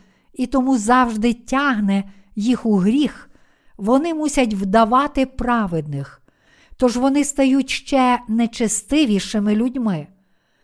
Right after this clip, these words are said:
Вони схожі на гроби, вибілені лицемірством, котрі лише зовні добре виглядають, але всередині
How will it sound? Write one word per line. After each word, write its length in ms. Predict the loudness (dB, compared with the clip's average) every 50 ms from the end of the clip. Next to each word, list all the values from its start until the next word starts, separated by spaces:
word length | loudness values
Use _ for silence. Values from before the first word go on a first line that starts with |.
| _ -10 -4
Вони 280 | -2 0 0 0 -2
схожі 440 | -4 -4 -2 0 0 0 2 0 0
на 200 | 0 2 2 2
гроби, 560 | 2 2 2 0 0 2 0 -2 -2 -2 -6 -12 -20 _ _ _ _ _ _ _ -10
вибілені 840 | -6 -2 2 2 2 2 2 0 0 2 0 0 2 2 2 2
лицемірством, 1080 | 2 2 0 0 -2 -2 -4 -2 -2 0 0 -2 -2 -4 -10 -8 -8 -6 -6 -6 -8 -12 _ _ _ _ _ _ _ _ -14 -6
котрі 360 | -2 -2 -2 0 0 -2 0
лише 340 | -2 -2 -2 -2 -2 -2 -2
зовні 680 | -2 -4 -2 0 0 0 0 0 -2 -4 -4 -4 -6 -8 _ _ _ _ _ _ -10
добре 440 | -2 2 4 4 4 4 2 -2 0
виглядають, 960 | -2 -2 -2 -2 -2 -2 -2 -2 -4 -4 -4 -4 -6 -8 -8 -10 -14 -20 _ _ _ _ _ _ _ _ _ _ _ _
але 500 | 0 2 2 2 2 0 0 0 0 -2 -4 -8
всередині 1000 | -14 -12 -6 -4 -2 -2 -2 -2 -2 -2 -4 -4 -4 -4 -2 -2 -4 -4 -6